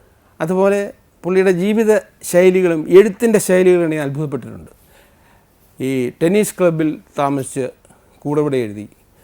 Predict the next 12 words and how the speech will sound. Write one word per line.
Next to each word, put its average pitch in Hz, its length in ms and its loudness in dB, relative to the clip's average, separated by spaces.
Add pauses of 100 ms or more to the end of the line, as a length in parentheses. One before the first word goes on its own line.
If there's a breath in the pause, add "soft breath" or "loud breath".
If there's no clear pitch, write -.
(200 soft breath)
വേളിയിൽ 190 560 4
ഒരു 156 60 -4
സ്ഥലത്തിരുന്നാണ് 123 560 -10
പെരുവഴിയമ്പലം 120 500 -6
എഴുതിയത്. 87 360 -20 (1000 soft breath)
രാവിലെ 160 580 -2 (640)
ഒരു 139 140 -4
നാല് 139 440 -4
മണിക്ക് 143 320 -6
എഴുന്നേറ്റ്, 123 420 -10 (380)
ഞാൻ 135 180 -4
ഉറക്കമായിരിക്കും, 135 520 -2